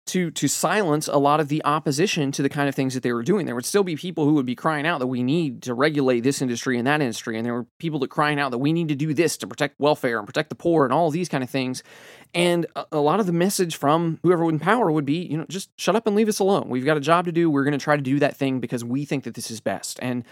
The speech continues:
you're going to see that from any group of people, any person or group of people in any kind of position of power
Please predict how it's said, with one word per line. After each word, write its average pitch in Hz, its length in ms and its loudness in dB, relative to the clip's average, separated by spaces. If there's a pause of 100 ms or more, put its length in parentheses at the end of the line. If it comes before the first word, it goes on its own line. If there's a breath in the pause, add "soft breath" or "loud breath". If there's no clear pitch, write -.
(220 loud breath)
you're 156 160 4
going 202 220 0
to 185 60 4
see 202 300 -2
that 131 240 2
from 143 360 2
any 202 440 0
group 143 320 0
of 180 100 -8
people, 165 540 0
any 165 140 2
person 185 400 0
or 147 140 2
group 156 180 0
of 156 80 -8
people 160 340 -2
in 139 100 2
any 156 220 0
kind 165 220 -2
of 143 60 -6
position 139 320 -4
of 127 60 -6
power 131 380 0